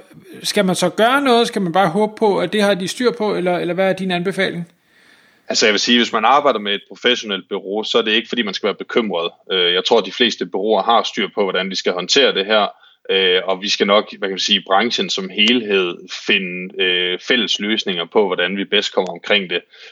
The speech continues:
Speaker 2: Øhm, så der er i og for sig ikke nogen grund til panik, men det er klart, man skal ind og forholde sig til den retning, som Google tager, øh, og om man i højere grad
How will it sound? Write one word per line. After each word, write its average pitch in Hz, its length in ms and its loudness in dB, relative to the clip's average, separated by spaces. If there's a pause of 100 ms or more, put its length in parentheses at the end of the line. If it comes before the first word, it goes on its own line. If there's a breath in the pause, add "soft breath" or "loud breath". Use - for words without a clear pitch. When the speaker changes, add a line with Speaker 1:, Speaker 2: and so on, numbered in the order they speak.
(140)
Speaker 2:
Øhm, 95 280 2
så 110 140 2
der 104 60 0
er 101 60 4
i 123 100 4
og 123 60 4
for - 60 -4
sig 117 180 2
ikke 127 140 -2
nogen 117 300 -2
grund 110 240 -2
til - 140 -10
panik, 113 360 -2 (400)
men 104 580 0 (340)
det 104 100 0
er 98 40 0
klart, 127 360 2
man 95 220 -6
skal 107 220 -4
ind 127 100 -2
og 113 80 -4
forholde 110 360 0
sig 90 160 -12
til 104 480 -2 (100)
den 104 180 -2
retning, 104 320 0
som 95 200 -8
Google 113 320 -4
tager, 113 340 2 (440 soft breath)
øh, 92 280 2
og 98 280 2
om 101 100 0
man 98 200 0
i 92 60 -2
højere 107 320 4
grad 101 260 2